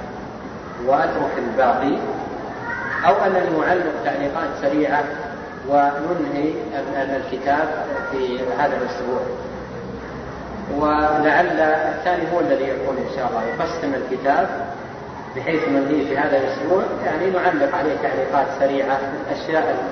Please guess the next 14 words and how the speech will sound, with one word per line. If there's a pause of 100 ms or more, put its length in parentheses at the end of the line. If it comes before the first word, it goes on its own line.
(560)
المهمة، (760)
ولن
أتوسع (140)
مجال (760)
يعني (480)
اليوم،
وإنما
أشير (840)
إلى
الأشياء
التي
تحتاج
إلى (140)
توضيح